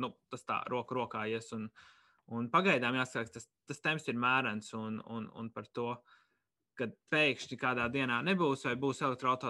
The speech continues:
skaits milzīgs, nu, tā laikam ne, bet, ā, nu, arī Latvijā, piemēram, mums ir pagājušajā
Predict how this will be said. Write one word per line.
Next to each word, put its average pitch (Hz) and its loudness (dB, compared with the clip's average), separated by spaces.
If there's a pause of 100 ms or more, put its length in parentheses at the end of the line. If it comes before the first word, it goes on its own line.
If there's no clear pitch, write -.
skaits 127 -2
milzīgs, 135 0 (100)
nu, 131 -8
tā 131 2
laikam 131 -2
ne, 226 2 (420)
bet, 147 -2
ā, 139 6
nu, 147 0
arī 131 2
Latvijā, 160 4
piemēram, 127 0
mums 139 -2
ir 127 -4
pagājušajā 127 0